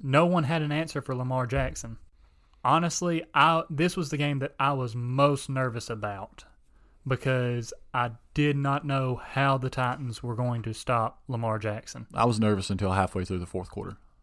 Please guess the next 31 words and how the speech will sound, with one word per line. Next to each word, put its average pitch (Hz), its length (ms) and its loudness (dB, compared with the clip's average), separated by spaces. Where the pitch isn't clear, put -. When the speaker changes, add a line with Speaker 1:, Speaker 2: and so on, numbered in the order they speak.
Speaker 1:
Exactly, 143 460 2
just 143 180 -2
because 139 560 0
the 143 140 0
guy 139 220 2
has 120 240 -4
done 139 360 0
so 147 400 0
many 131 240 -2
things 120 720 -6
that 123 240 -2
are 120 100 0
just, 117 300 -6
have 139 240 0
that 131 200 -2
wow 127 300 4
factor. 110 520 -8
Speaker 2:
Yeah. 98 180 -6
Speaker 1:
So 147 480 4
for 135 380 0
them 175 340 4
to 143 300 0
come 175 320 2
into 165 180 2
this 143 240 -2
game, 127 520 -2
get 160 220 4
up 165 220 2
like 135 200 0
they 135 140 -2
did, 123 420 -2